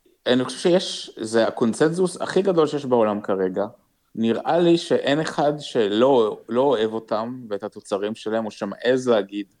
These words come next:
שהוא לא אוהב אותם. להגיד עליהם משהו רע, או על אחד הסרטים שלהם משהו רע,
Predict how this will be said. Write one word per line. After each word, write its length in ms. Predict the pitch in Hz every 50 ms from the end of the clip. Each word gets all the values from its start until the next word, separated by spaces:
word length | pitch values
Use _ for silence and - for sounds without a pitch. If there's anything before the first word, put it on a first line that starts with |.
| _ _ _ _ _ _ _ _ _ _
שהוא 220 | - - - 107 101
לא 80 | 107
אוהב 200 | 104 101 101 98
אותם. 380 | 98 95 - - 98 95 101 104 104 _ _ _ _ _ _ _ _ _ _ _ _ _ _ _ -
להגיד 300 | 107 107 104 123 147 165
עליהם 260 | 170 160 143 127 117
משהו 380 | 117 131 - - - 113 104 98
רע, 220 | 107 117 131 127
או 120 | 107 104
על 60 | 98 92
אחד 180 | 90 - 120
הסרטים 360 | 127 - - 107 - 127 127
שלהם 220 | 127 - 120 107 104
משהו 360 | 107 113 - - 101 98 98
רע, 240 | 107 117 120 113